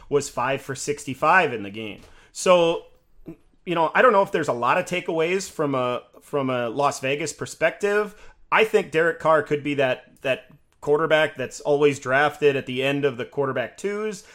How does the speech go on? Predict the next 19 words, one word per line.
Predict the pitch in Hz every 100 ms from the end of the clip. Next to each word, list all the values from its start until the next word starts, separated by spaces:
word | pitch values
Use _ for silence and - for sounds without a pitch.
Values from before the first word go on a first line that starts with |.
| _
that | 135 131
ends | 151 143
up | 156 151
being | 151 160
a |
low-end | 147 135 151 151 147
quarterback | 151 151 151 151
one. | 151 175 107 82
He | 120
certainly | 120 156 156 151
has | 135 117
looked | 143 -
that | 131 120
way | 135 123 120 110 - -
for | _ 180
the | 151
first | - 143 -
two | - 147
weeks. | 131 156 - -